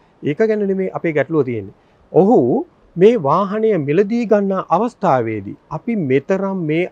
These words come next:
ආයතන තුල පහසුකම් සලසලා තියෙද්දි ඔහු පුංචි කාර් නිවස අනුමත කරන මේ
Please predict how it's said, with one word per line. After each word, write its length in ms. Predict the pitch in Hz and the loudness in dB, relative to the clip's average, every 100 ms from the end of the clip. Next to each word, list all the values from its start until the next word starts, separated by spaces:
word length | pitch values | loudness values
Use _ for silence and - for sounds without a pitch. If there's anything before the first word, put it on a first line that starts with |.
| 139 | 0
ආයතන 500 | 147 160 156 165 156 | 0 0 -2 -4 -4
තුල 200 | 151 151 160 _ _ _ _ _ _ | -2 -2 -2 _ _ _ _ _ _
පහසුකම් 440 | 151 156 165 165 151 | 0 0 -2 -2 -2
සලසලා 460 | - 151 147 156 143 | 0 0 0 -2 -2
තියෙද්දි 420 | 185 151 110 101 - _ _ _ - | 0 0 0 -8 -10 _ _ _ 4
ඔහු 280 | 202 196 175 165 _ | 6 6 2 0 _
පුංචි 300 | - 202 190 | -2 -2 -2
කාර් 220 | 175 160 156 | -4 -4 -2
නිවස 340 | 156 156 143 160 156 - _ _ - | -2 -4 -2 -2 -2 -6 _ _ 2
අනුමත 440 | 175 220 180 151 | 4 4 2 -2
කරන 340 | 143 156 151 147 147 - _ 131 | -2 -2 -2 -2 -4 -10 _ 0
මේ 240 | 151 170 | 2 2